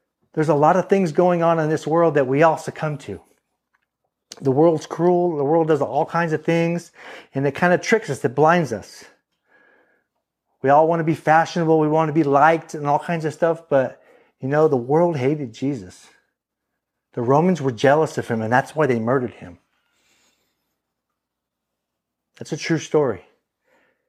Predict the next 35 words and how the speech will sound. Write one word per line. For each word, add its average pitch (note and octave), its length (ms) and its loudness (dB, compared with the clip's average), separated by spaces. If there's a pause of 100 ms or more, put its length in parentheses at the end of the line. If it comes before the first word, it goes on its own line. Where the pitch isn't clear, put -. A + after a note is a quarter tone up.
(600)
It C3 80 -10
may F3 140 2
not F3+ 160 2
be E3 80 0
cool F3+ 200 2
to E3 60 0
go D#3 120 0
tell E3 200 0
your D#3+ 100 2
friends D#3+ 300 -2
about D3+ 240 2
Jesus D#3 500 -2
or C3 60 -4
talk D3 260 -6
about D#3 280 -2
Jesus D#3 420 -4
or A#2+ 80 -6
learn D3 240 -2
how D#3 140 4
to C3 40 2
pray D3+ 360 -2
out D3 200 2
loud, D#3 360 2 (440)
but D#3+ 200 0 (240)
I'm D3+ 140 -2
gonna F#3 100 0
tell F3 200 0
you F3+ 140 2
one D#3 220 2
thing. D3+ 360 0 (800)
Once D3 260 -4
you D#3 120 -4
let D3+ 180 0
it D3 120 -2
out, D#3+ 420 0